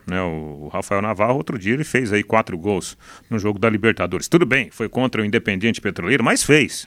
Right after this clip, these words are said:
né? Surgiram as oportunidades e os gols foram bem executados.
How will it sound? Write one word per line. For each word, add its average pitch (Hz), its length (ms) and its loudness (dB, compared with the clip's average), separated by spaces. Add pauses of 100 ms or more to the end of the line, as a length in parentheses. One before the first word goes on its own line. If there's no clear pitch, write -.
né? 135 220 2 (320)
Surgiram 123 420 2
as 117 80 4
oportunidades 160 720 0 (260)
e - 40 0
os 160 120 2
gols 151 280 4
foram 160 240 4
bem 127 320 2
executados. 170 880 2